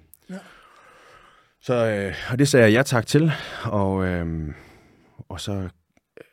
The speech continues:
Speaker 2: kom ind i det her Jakobs magiske køkken. Altså, han tænker mad på en, på en lidt anden måde, end de fleste andre gør.
Speaker 1: Det må man sige.
Speaker 2: Og fik lov til at se nogle helt andre råvarer, end jeg ellers nogensinde har set før. Altså, det var, øh, virkelig, virkelig rart.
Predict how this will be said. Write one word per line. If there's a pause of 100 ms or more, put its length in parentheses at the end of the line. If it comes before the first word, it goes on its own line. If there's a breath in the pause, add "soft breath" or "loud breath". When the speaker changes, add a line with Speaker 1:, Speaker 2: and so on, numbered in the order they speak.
(120)
Speaker 2:
kom
ind
i
det
her
Jakobs
magiske
køkken.
Altså,
han
tænker
mad
på
en, (320)
på
en
lidt
anden
måde,
end
de
fleste
andre
gør. (140)
Speaker 1:
Det
må
man
sige.
Speaker 2:
Og
fik
lov
til
at
se
nogle
helt
andre
råvarer,
end
jeg
ellers
nogensinde
har
set
før.
Altså,
det
var, (120)
øh, (720 soft breath)
virkelig,
virkelig
rart.